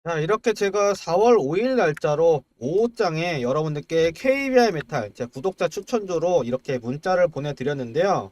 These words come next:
자, 이렇게 매수가 지금 천오백 원 이하로 제가 분할 매수하라고 말씀드렸고 일 차 목표가 이천오백 원, 그리고 이 차 목표가는 이 세력선 이탈 시점으로 제가 잡아드렸습니다. 제가 이 관련된 내용들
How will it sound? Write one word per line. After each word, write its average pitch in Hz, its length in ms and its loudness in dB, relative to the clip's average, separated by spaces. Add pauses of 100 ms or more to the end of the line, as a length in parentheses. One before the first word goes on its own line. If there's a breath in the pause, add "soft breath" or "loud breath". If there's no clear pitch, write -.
자, 170 120 -2
이렇게 233 240 2
매수가 202 640 2
지금 180 160 -2
천오백 185 540 -2
원 175 140 -2
이하로 160 520 0
제가 135 220 -6
분할 196 380 2
매수하라고 156 480 0
말씀드렸고 131 880 -2
일 233 180 0
차 254 160 -2
목표가 165 540 -2
이천오백 143 640 -4
원, 110 140 0 (120)
그리고 151 240 -6
이 127 140 -4
차 220 160 -2
목표가는 165 720 -2 (160)
이 139 80 -10
세력선 254 520 4
이탈 180 280 -2
시점으로 190 640 2
제가 135 260 -2
잡아드렸습니다. 123 960 -6 (160)
제가 185 280 0
이 190 100 6
관련된 233 480 2
내용들 170 560 4